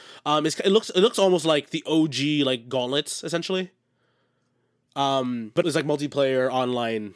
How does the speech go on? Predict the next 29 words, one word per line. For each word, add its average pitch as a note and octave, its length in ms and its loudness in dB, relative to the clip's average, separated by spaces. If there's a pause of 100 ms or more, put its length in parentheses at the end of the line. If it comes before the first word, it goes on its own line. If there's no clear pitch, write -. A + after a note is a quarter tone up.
ki-, - 80 -12 (100)
type A#2+ 180 -4
of G2+ 80 -14
deal. G2+ 260 -8
So A2 340 -6 (500)
I, D#3 260 -2
that, E3 280 -2
oh, E3+ 180 2
actually, G3+ 300 0
no, D#3+ 80 0
I D#3 80 0
lied. F3 200 2
That's D3+ 120 -2
the E3+ 100 -2
oldest D#3 220 -2
game D3 140 0
that C#3+ 100 0
I - 20 -2
have C#3 100 -2
on C#3+ 40 -2
my C#3 120 0
list. C3+ 280 -2
Two D3+ 80 -4
thousand C3+ 200 -4
twelve A#2+ 460 -4
when A#2+ 140 -8
that A2+ 100 -6
came G#2+ 160 -8
out. F#2+ 200 -12